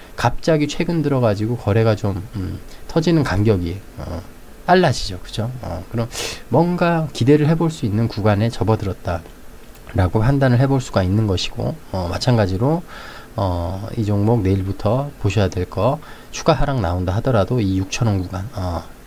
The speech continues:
지키느냐, 요 부분을 육천십 원, 예, 반드시 확인을 해 주셔야 됩니다. 아시겠죠? 예. 자, 그 다음 살펴볼 종목은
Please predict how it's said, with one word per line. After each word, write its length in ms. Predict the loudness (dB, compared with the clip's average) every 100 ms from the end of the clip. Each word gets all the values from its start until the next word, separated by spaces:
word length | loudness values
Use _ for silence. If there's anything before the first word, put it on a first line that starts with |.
| -10
지키느냐, 560 | -4 -2 2 2 0 -4 -10 -8 0
요 100 | 2
부분을 360 | 2 2 0
육천십 460 | 0 0 -2 0 0
원, 140 | -2 -2 -6
예, 160 | -6 -6 -12 -18 -18 -18 -20 -20 -20 -18 -6
반드시 420 | 0 0 0 -4
확인을 340 | -2 0 2 2
해 80 | 0
주셔야 300 | -2 -2 -2
됩니다. 300 | -2 -6 -6
아시겠죠? 440 | -6 -6 -6 -6 -6 -10
예. 120 | -10 -10 -16 -16 -16 -16 -16 -16 -14 -14 -16 -16 -18 -8
자, 240 | -2 0 0
그 60 |
다음 380 | 2 4 4 4
살펴볼 420 | 4 2 0 -2
종목은 800 | -2 -2 -2 -2 -2 0 -2 -2